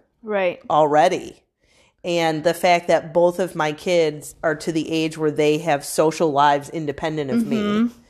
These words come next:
Speaker 2: You know, so that's filling things up faster.
Speaker 1: Right.
Speaker 2: Um, and I, so I think it's gonna go even faster than it has.
Speaker 1: Yeah.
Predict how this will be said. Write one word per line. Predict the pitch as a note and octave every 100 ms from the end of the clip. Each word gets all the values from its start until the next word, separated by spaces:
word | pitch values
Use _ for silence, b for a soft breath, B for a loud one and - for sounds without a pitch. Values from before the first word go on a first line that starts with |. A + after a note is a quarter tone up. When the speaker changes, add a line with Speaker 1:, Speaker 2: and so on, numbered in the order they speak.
| b b
Speaker 2:
You | E3+
know, | E3+
so | D#3 -
that's | D#3 D#3+ F3+ -
filling | - E3 C#3+ C#3+
things | - D#3 C3+
up | D3 -
faster. | - B2+ B2 - D#3+ A#2+ C#3
Speaker 1:
Right. | F#3+ F3 C#3+ B B B B B -
Speaker 2:
Um, | E3+ D#3 D3 D#3
and | F#3 E3+
I, | E3 D#3 - _ _ _ _ _ _ _ _ -
so | F#3+
I | E3+
think | F#3 A3+
it's | F3+
gonna | - E3+
go | E3 E3
even | D#3 D#3
faster | D3+ E3+ E3 - D3+
than | C#3
it | C3
has. | D#3+ G3 - - -
Speaker 1:
Yeah. | F#3+ C#3